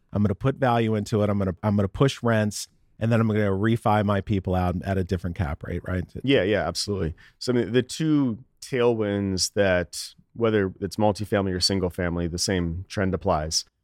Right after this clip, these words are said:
Speaker 2: that both of those asset classes have had for the past ten years was a declining interest rate environment. So when you went to refi, your debt service coverage was better just because the interest rate was better.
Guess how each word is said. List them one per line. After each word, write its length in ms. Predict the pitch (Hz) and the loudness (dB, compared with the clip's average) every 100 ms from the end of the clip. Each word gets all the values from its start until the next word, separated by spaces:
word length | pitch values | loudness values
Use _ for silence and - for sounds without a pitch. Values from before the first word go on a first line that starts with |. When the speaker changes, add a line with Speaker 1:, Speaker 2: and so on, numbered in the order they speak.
| _ _ - | _ _ -6
Speaker 2:
that 240 | 104 110 107 | 0 0 2
both 220 | 120 117 | 0 0
of 80 | 104 | 0
those 480 | 101 95 92 - - _ _ _ - | 2 2 0 -4 -8 _ _ _ 0
asset 320 | 101 - 101 | 2 2 -2
classes 440 | 92 87 - 92 | 0 0 0 -2
have 120 | 92 | -2
had 220 | 107 98 85 | 2 2 2
for 100 | 90 | -4
the 80 | |
past 320 | 87 101 87 - | 0 0 0 -2
ten 220 | 98 101 | -2 0
years 400 | 127 123 104 98 | 2 2 2 0
was 340 | 101 92 90 - _ | 2 2 -2 -8 _
a 80 | - | -2
declining 480 | 104 - 87 120 120 | 0 0 2 2 2
interest 280 | 110 104 - | 0 -2 -2
rate 120 | 113 | -2
environment. 520 | 92 92 92 90 98 - _ - | 0 0 0 2 -2 -4 _ -12
So 540 | - 110 101 92 92 - _ | -4 0 2 0 -4 -10 _
when 180 | 104 104 | -4 0
you 80 | 104 | 2
went 160 | 104 101 | 2 0
to 100 | 104 | 0
refi, 420 | 98 92 101 98 | -2 0 0 2
your 100 | 92 | 0
debt 200 | 95 90 | -2 -2
service 300 | 98 92 92 | -2 -2 -2
coverage 320 | 101 90 90 | 0 0 -2
was 120 | 95 | -4
better 280 | - 92 92 | 0 0 2
just 180 | 92 - | 0 -4
because 320 | 82 95 85 | -2 0 0
the 140 | 92 | 0
interest 340 | 98 - 92 - | 0 -2 -6 -4
rate 200 | 85 - | -4 -4
was 140 | - 80 | -8 -4
better. 340 | 90 80 104 | -2 0 -2